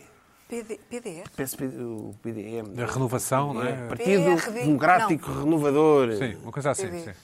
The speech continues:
Speaker 2: P D R.
Speaker 1: Bem, já não sei.
Speaker 2: E, eh, olha, olha, houve um espectador que nos mandou a um outdoor do P D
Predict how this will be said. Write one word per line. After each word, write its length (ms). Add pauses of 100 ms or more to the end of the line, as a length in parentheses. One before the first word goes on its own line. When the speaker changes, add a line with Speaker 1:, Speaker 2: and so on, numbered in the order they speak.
(280)
Speaker 2:
P 140
D 60
R. 200 (240)
Speaker 1:
Bem, 200
já 140
não 140
sei. 220
Speaker 2:
E, 480 (100)
eh, 440
olha, 260
olha, 380 (840)
houve 240
um 480 (800)
espectador 640 (100)
que 60
nos 120
mandou 580 (680)
a 100
um 140
outdoor 580
do 120
P 200
D 220